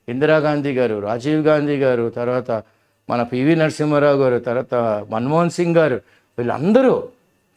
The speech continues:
యువతల వైపు బిజు పట్నాయక్ గారు, తర్వాత వచ్చిన ఆయన, వాళ్ళ అబ్బాయి నవీన్ పట్నాయక్, ఎందుకంటే ఆయన ఐదేళ్ళ నుంచి ఆయనే సీఎం, ఐదు టర్మ్‌లు, సారీ, ఐదేళ్ళు కాదు, ఐదు టర్మ్‌లు అంటే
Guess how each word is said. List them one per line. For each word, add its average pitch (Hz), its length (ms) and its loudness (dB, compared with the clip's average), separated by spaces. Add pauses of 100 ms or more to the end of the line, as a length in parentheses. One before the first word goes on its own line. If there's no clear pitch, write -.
(300)
యువతల 196 340 4
వైపు 220 260 4 (140)
బిజు 156 200 2 (100)
పట్నాయక్ 175 480 0
గారు, 202 180 4 (200)
తర్వాత 135 320 0 (100)
వచ్చిన 160 260 -10
ఆయన, 185 180 -2 (140)
వాళ్ళ 131 200 2
అబ్బాయి 117 260 -6
నవీన్ 131 340 -2
పట్నాయక్, 180 480 -2 (460)
ఎందుకంటే 185 300 -2
ఆయన 165 180 -2
ఐదేళ్ళ 180 320 2
నుంచి 233 180 0
ఆయనే 214 240 0
సీఎం, 214 240 -2 (600)
ఐదు 185 180 4
టర్మ్‌లు, 185 340 4 (200)
సారీ, 165 200 2 (120)
ఐదేళ్ళు 151 320 0
కాదు, 147 180 2
ఐదు 147 160 -6
టర్మ్‌లు 165 220 -4
అంటే 160 120 -10